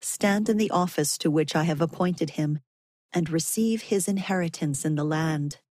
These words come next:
And also he hath need to repent, for I the Lord am not well pleased with him, for he seeketh to excel,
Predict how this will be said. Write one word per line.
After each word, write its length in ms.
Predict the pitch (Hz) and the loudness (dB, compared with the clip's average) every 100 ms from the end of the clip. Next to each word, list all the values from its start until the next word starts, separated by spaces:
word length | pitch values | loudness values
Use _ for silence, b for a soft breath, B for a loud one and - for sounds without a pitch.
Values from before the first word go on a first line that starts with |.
| _ _ _ _ - | _ _ _ _ -2
And 160 | 165 - | 0 2
also 420 | 180 208 - 165 | 2 2 2 2
he 220 | 160 202 | 2 0
hath 300 | 202 160 160 | 0 -2 0
need 220 | 165 151 | 0 0
to 100 | - | 0
repent, 520 | 151 147 170 156 147 - _ _ _ _ - | -2 0 0 0 -2 -8 _ _ _ _ -4
for 120 | - | 0
I 200 | 165 170 | 2 4
the 100 | 208 | 4
Lord 360 | 202 196 180 170 | 2 4 2 2
am 220 | 175 170 | 2 2
not 240 | 175 202 | 2 0
well 220 | 180 165 | 0 0
pleased 420 | 160 - 165 165 160 | 0 0 0 0 0
with 140 | 160 | 0
him, 300 | 160 160 165 - _ _ _ _ | 2 2 0 -6 _ _ _ _
for 160 | - 160 202 | -4 -2 0
he 80 | |
seeketh 560 | 196 - 233 220 233 - | 0 0 0 0 -4 -4
to 140 | - | 0
excel, 640 | 175 170 - 190 170 156 | 0 0 0 2 2 0